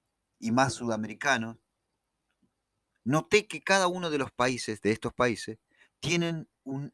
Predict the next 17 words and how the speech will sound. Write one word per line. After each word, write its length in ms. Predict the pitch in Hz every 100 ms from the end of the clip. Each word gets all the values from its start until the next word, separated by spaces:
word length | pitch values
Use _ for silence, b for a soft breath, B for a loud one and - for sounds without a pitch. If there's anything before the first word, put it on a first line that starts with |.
| -
alto 520 | 175 214 214 - 180
porcentaje, 1040 | - 139 - 123 117 120 160 - 120 120
y 140 | - 107
por 380 | - - 98 104
no 180 | 135
decirlo, 580 | 143 120 - 117 104 107 _ _ _ _ _
el 180 | 113
que 120 | 107 127
menos 300 | 151 143 -
tiene 220 | 156 147
es 120 | 135
el 100 | 117
setenta 640 | - 110 - 160 151 135
por 180 | 120 117
ciento 440 | - 139 135 123 117
de, 300 | 110 104 - b b b
de 360 | - 98 110 92